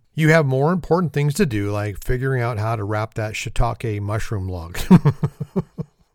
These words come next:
I don't know, but I think I want one of those. Anyway, so where did the idea of Christmas carols come from, and what was the first carol? Let's go back a, uh, a few years ago, okay?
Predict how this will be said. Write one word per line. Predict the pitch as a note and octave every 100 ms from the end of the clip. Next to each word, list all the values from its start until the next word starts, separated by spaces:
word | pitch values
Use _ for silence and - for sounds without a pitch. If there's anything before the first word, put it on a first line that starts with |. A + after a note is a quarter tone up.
| - _ -
I |
don't | D3+ F3
know, | B2 C#3+
but | C3+
I | G#2+
think | - D#3+ C3+
I | A#2+
want | C3 C3+
one | G#2+
of | F#2 E2+
those. | E2+ D#2 - - - - -
Anyway, | F#3 G#3 C3+ G#2 F#2+ G#2
so | - E3+
where | D#3+ C4 C#4+
did | E3+ C#3+
the | B2+
idea | A2+ A2 A2+
of | G#2
Christmas | - C#3+ - C3
carols | - B2+ A#2+ A2+
come | - F#3
from, | E3 D#3+ D#3 D3+
and | C3+ A#2
what | A2 C#3+ -
was | A#2+ A#2 B2 A2+ - -
the | F#3 D3+ -
first | A#2 G#2+ - - _
carol? | - E3 A#2 D#2+ _ _ _ _
Let's | G3 A#3
go | -
back | D#3 D3+ C#3 -
a, | C3+ B2+ A#2+
uh, | A#2 A#2
a | B2 A2+
few | C3 A#2+
years | A2 A2 F#2+ E2+
ago, | F#2+ F#2 E2+ E2+
okay? | - D#3